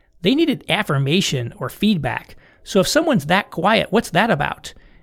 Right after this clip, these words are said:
It wasn't like you could just go on about your business, you know, ignore him. He's like this bigger presence in the room then because everyone starts wondering what's going on with him.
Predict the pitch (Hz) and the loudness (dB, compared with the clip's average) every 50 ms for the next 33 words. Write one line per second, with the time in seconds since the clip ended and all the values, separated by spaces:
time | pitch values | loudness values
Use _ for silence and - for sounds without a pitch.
0 | _ _ - 180 180 185 202 262 262 262 330 285 - 190 196 190 - 202 175 - | _ _ -2 0 2 4 4 4 4 2 -2 -2 0 0 0 0 0 -2 0 0
1 | 175 147 - 185 - - - 180 190 175 - - 139 175 202 165 135 123 143 147 | -2 0 0 -2 -2 -2 0 0 0 0 0 2 2 2 2 2 2 2 2 2
2 | 160 - 139 123 104 135 180 196 - 143 123 - - 127 117 113 113 120 - - | 2 0 -2 -4 0 2 2 2 0 -2 -4 -4 -4 -4 -2 -2 -2 -2 -2 -4
3 | 135 113 120 127 156 208 190 120 107 107 120 - - _ _ _ _ _ _ _ | -6 -4 -2 0 2 2 2 2 0 -4 -10 -12 -14 _ _ _ _ _ _ _
4 | _ - 214 202 - 208 254 285 285 - 190 - - - 202 220 214 202 - - | _ -4 -4 -2 0 2 0 0 0 0 -4 -4 -2 -2 -2 0 0 -2 -2 0
5 | - 170 196 - 160 139 - - 151 135 127 113 143 180 202 180 139 123 123 120 | 0 0 2 2 2 0 0 0 -2 -2 -2 0 2 4 4 4 2 0 -2 -4
6 | 127 135 147 170 165 - 214 202 - - - _ - - - 294 269 185 180 185 | -6 -6 -6 -4 -2 2 2 0 0 -2 -6 _ 0 0 2 2 2 2 2 2
7 | 185 - - 196 190 - 160 139 165 226 247 202 170 185 185 147 131 196 208 - | 2 2 2 2 2 2 2 2 2 4 4 4 4 4 2 2 2 0 0 2
8 | - 240 240 226 208 220 247 240 240 220 160 180 262 269 165 127 - | 2 2 4 4 4 4 4 4 2 2 2 2 2 0 0 -2 -6